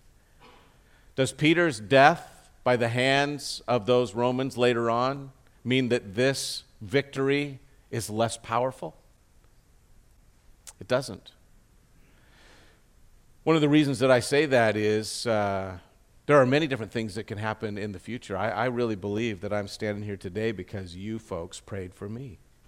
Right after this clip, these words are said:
I believe that I'm here because of prayer. But it's also possible, folks,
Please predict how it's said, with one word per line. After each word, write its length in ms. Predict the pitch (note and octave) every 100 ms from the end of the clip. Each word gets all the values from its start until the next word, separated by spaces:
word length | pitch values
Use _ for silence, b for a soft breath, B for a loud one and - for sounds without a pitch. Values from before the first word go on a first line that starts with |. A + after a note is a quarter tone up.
| _ _ - - _ _ _ - - - _ _ - _ _ -
I 60 |
believe 320 | G#2 A#2 B2
that 100 | A2
I'm 140 | G#2+ G#2
here 160 | B2
because 280 | A#2 - F2+
of 100 | F2
prayer. 320 | - E2 E2+ E2+ _ _ _ _ _ _ _ _ _ _ _ b b b
But 100 | B2+
it's 120 | B2+
also 260 | C#3 D3+ E3+
possible, 680 | - C3 F3+ - G2 D#2 D#2+ _
folks, 640 | - - G#2 C#3+ - -